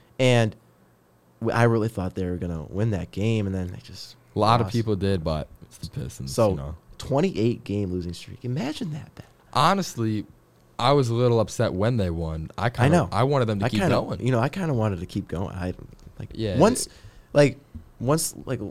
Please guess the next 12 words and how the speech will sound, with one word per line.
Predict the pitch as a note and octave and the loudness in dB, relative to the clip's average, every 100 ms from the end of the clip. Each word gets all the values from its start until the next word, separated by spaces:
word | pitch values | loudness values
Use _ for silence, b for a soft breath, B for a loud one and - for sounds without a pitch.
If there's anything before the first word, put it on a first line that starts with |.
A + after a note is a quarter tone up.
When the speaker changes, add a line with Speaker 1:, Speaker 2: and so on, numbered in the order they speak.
| - - | -12 -18
Speaker 1:
when | - A2+ A2 | -6 -2 0
the | |
Lions | G#2+ G#2+ G#2+ G2+ | 0 0 -2 -2
were | G2 | -2
really | G2 G2+ | 0 0
doing | F#2 F#2+ F2+ | -2 -4 -4
bad | F#2 F2+ F2 E2 - - | -4 -2 -4 -8 -14 -20
a | |
couple | - F#2 F2 | -14 -10 -6
years | E2+ D#2+ | -6 -6
ago, | - D#2+ | -8 -10
whatever, | D#2+ D#2+ D#2 | -10 -10 -12